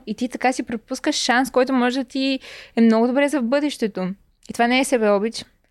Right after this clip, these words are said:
Себеобич е когато правиш нещата, които са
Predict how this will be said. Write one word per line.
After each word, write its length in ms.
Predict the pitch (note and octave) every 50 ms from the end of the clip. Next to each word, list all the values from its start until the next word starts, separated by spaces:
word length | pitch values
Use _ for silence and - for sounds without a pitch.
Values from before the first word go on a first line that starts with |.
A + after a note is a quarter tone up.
| _ _ _ _ _ _
Себеобич 600 | _ - - G#3+ G3 G3+ G#3 A3+ C4 D4+ C#4+ - C#4+
е 60 | B3+
когато 500 | - A3+ G#3 A3+ A#3+ - C4 A#3+ A3 A3
правиш 500 | - G#3+ A3 A3+ A#3+ C4+ C4+ - - -
нещата, 640 | - G#3+ G3 F#3 F3+ - - - A3 A#3+ - C4 A#3
които 280 | - A#3 A#3+ A#3+ -
са 240 | - - G#3+ G3+